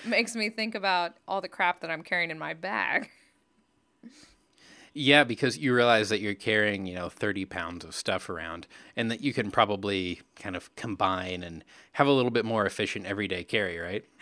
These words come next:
Speaker 1: I mean, I need all my notebooks, but yeah, besides that, yes. <laughs> That's definitely going through my head walking those five blocks to the office.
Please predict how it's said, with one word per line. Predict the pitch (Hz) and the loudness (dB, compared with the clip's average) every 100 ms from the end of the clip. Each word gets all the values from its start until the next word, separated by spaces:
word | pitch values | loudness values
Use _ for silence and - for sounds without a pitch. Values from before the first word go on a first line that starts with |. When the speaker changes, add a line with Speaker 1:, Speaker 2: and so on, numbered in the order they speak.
| - - 349 294 - | -16 -16 -18 -18 -8
Speaker 1:
I | 202 | -4
mean, | 190 175 - | -4 -6 -4
I | 185 | -4
need | 196 185 | -2 0
all | 170 | 0
my | 160 | -2
notebooks, | 156 160 156 160 - - | -6 -8 -6 -10 -10 -4
but | 175 165 | -4 2
yeah, | 156 | 0
besides | - 180 208 226 220 | 0 -2 0 0 0
that, | 208 185 - | 0 0 0
yes. | 151 - - - - _ - 302 - | -6 -6 -10 -12 -20 _ -6 -4 -6
<laughs> | 302 _ - 381 359 - | -10 _ -12 -6 -2 -2
That's | 226 214 196 | -4 -8 -4
definitely | 208 214 196 196 | -6 -4 -8 -6
going | 185 175 175 | -4 -4 -4
through | 175 175 | -6 -6
my | 160 | -2
head | 175 160 156 | 0 -2 -2
walking | 156 160 160 | -6 -6 -8
those | 151 156 | -8 -10
five | - 156 156 | -4 -4 -2
blocks | 156 156 - - | -6 -8 -8 -8
to | 156 | -8
the | 156 | -8
office. | - 160 - 160 - | -10 -10 -12 -12 -14